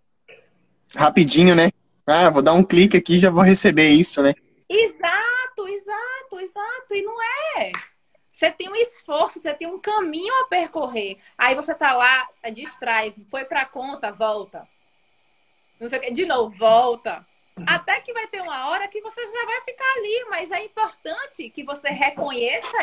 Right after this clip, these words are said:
Speaker 2: isso, porque quando a gente reconhece, a gente
Speaker 3: Exato.
Speaker 2: consegue agir em cima disso. Porque se a gente tá tipo, "Ah,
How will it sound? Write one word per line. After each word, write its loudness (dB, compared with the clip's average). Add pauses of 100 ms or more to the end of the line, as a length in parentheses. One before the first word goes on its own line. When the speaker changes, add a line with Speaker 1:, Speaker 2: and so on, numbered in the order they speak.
(120)
Speaker 2:
isso, -10 (920)
porque 0
quando -4
a 0
gente -10
reconhece, -8 (180)
a 0
gente -6
Speaker 3:
Exato. -4
Speaker 2:
consegue 2 (100)
agir -8
em -14
cima -10
disso. -16
Porque -8
se -6
a -4
gente -8
tá 2
tipo, -8
"Ah, 2